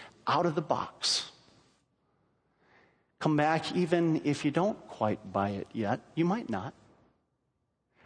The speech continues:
Come back and learn more, because in doing that and exploring what this guy Jesus Christ is all about,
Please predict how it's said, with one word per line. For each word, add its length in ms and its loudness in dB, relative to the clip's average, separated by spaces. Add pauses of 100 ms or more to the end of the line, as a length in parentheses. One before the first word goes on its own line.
Come 180 2
back 260 4
and 180 4
learn 320 4
more, 340 4
because 760 2 (440)
in 200 2
doing 300 2
that 200 4
and 140 2
exploring 720 2
what 180 0
this 180 2
guy 220 2
Jesus 460 -2
Christ 420 0
is 140 0
all 220 2
about, 440 0